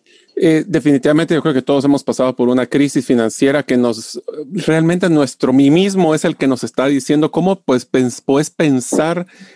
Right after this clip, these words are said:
en, en pe-, en viajar, en mejorar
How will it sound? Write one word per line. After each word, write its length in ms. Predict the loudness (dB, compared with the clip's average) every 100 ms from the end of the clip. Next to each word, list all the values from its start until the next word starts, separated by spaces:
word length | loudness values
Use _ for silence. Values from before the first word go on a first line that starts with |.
| _
en, 340 | 0 2 2 0
en 220 | 0 0 0
pe-, 320 | -2 0 2
en 240 | 2 2
viajar, 800 | 0 0 -4 -4 -4 -2 -4 -4
en 260 | 0 0 2
mejorar 680 | 0 0 -2 0 -2 -4